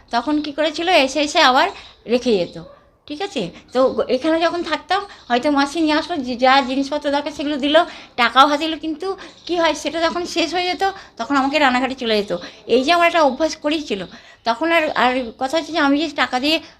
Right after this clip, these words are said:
দোকানে যেতাম কিছু কেনার জন্য, যে ঘরে প্রয়োজন, ধরো নেই, শেষ হয়ে গেছে, আমি দোকান থেকে নিয়ে আসবো, দোকানে যেতাম, দোকানে ভিড়,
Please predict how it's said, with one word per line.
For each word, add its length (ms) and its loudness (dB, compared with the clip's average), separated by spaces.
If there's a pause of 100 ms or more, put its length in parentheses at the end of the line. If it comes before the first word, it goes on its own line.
দোকানে 320 2
যেতাম 240 -2
কিছু 220 -4
কেনার 340 4
জন্য, 220 0
যে 100 0
ঘরে 280 2
প্রয়োজন, 380 2 (260)
ধরো 120 2
নেই, 260 4
শেষ 240 -2
হয়ে 100 2
গেছে, 160 2
আমি 140 -2
দোকান 240 2
থেকে 100 4
নিয়ে 140 6
আসবো, 160 -2 (340)
দোকানে 320 2
যেতাম, 280 2 (240)
দোকানে 320 0
ভিড়, 360 4